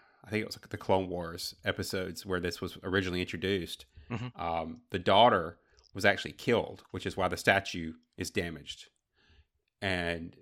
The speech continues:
Speaker 1: the power from the daughter, I don't know if it was her spirit or power or what, was,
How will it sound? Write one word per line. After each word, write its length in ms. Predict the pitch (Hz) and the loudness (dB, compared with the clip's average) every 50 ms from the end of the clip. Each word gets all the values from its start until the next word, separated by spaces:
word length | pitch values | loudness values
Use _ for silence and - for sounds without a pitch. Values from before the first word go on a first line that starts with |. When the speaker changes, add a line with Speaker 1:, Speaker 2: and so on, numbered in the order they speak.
| 87 - | _ -16
Speaker 1:
the 80 | - | -16
power 440 | - - - 110 104 104 101 98 95 | -6 2 6 8 8 8 8 4 2
from 220 | - - 101 90 87 | 0 0 -2 -2 -2
the 60 | 87 | 0
daughter, 460 | 82 98 98 101 104 101 98 95 90 | 4 6 6 8 8 8 6 4 2
I 60 | 82 | 0
don't 80 | 90 85 | -2 -6
know 40 | 82 | -6
if 60 | - | -6
it 40 | 87 | -8
was 80 | - - | -8 -8
her 80 | 82 | -10
spirit 420 | - - - 120 113 113 110 107 98 | -10 -4 2 4 4 6 6 4 4
or 60 | 90 | 2
power 340 | - - 107 101 101 98 92 | 4 6 6 8 8 6 6
or 60 | 90 | 2
what, 360 | 90 95 101 107 92 - - | 2 4 4 4 4 2 -2
was, 120 | 95 - | -8 -12